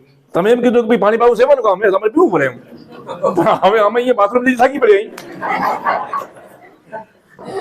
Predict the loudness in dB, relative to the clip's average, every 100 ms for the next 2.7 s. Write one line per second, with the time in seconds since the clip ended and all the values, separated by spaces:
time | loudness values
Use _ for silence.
0 | -12 -16 -20 _ -20 -8 -2 0 2 0
1 | -2 -2 0 2 2 2 0 0 0 -2
2 | -10 _ _ -2 0 0 -2